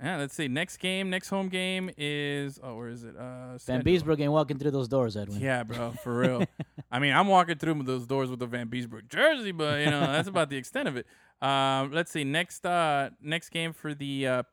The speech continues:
Speaker 1: for our Cats and the Cat Daddy, uh, we're looking at Thursday. They're hosting Colorado at seven.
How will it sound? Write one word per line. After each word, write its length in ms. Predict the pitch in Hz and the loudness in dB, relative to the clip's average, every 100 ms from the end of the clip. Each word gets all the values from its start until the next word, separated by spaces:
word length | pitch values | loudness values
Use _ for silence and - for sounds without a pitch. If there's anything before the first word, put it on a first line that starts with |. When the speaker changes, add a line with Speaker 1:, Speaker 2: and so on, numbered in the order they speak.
| _ - | _ -10
Speaker 1:
for 180 | 139 | -4
our 140 | 110 139 | 0 -2
Cats 640 | - 151 143 165 - - _ _ _ _ - | -2 -2 0 -2 -8 -18 _ _ _ _ -8
and 120 | 123 | -6
the 40 | |
Cat 360 | - - 135 135 | -4 0 2 2
Daddy, 460 | 139 139 143 160 - _ | 0 0 0 -4 -8 _
uh, 460 | 127 127 127 127 127 | 0 2 2 0 -2
we're 80 | 131 | -2
looking 200 | 139 147 | -2 -4
at 140 | 127 | -6
Thursday. 600 | - 147 156 151 180 226 - _ _ _ _ _ _ _ | 0 2 2 0 -4 -6 -12 _ _ _ _ _ _ _
They're 300 | 131 127 127 | -4 0 -2
hosting 340 | 123 156 - 143 | -2 -2 -2 -6
Colorado 520 | 147 147 143 143 143 | -2 0 0 0 -2
at 100 | 139 | -2
seven. 440 | - 127 127 185 | -4 -4 -4 -8